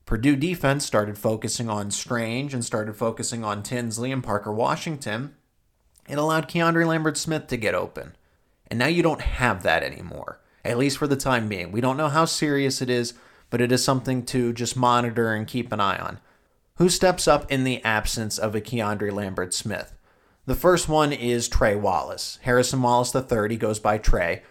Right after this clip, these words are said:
Trey Wallace is the immediate answer because he's right behind him on the depth chart. A former three-star receiver, class of twenty twenty-one.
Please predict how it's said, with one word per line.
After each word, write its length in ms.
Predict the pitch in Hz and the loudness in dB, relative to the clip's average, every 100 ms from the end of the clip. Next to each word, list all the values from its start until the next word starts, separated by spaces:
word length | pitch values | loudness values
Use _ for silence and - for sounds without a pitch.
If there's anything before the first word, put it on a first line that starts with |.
| - - | -20 -8
Trey 200 | - 147 | 2 4
Wallace 480 | 170 151 143 135 127 | 6 6 6 4 2
is 220 | 117 117 | -2 -2
the 220 | 117 117 110 - _ _ - - | -2 -2 -4 -10 _ _ -14 -2
immediate 520 | 127 135 147 139 127 117 | 2 4 4 2 0 0
answer 440 | 113 104 - 98 | -4 -4 -2 -2
because 360 | 101 110 107 101 | -4 -4 -4 -4
he's 160 | 101 | 2
right 180 | 120 113 | 2 2
behind 300 | 120 117 110 | 0 -2 -2
him 100 | 107 | -2
on 100 | 98 | -4
the 60 | 92 | -4
depth 300 | 95 87 - | -4 -4 -2
chart. 340 | 98 87 - _ _ _ _ - | 0 0 -2 _ _ _ _ -4
A 80 | |
former 440 | 107 131 143 139 135 | 0 2 4 4 4
three-star 680 | - 139 160 - 156 143 156 | 2 0 -2 2 6 8 6
receiver, 580 | 151 143 135 127 127 | 2 0 0 4 2
class 460 | 127 - 120 123 - | 2 4 4 4 2
of 160 | 127 127 | -2 0
twenty 300 | 123 120 143 | 0 0 2
twenty-one. 600 | 156 160 165 101 78 | 2 2 0 0 0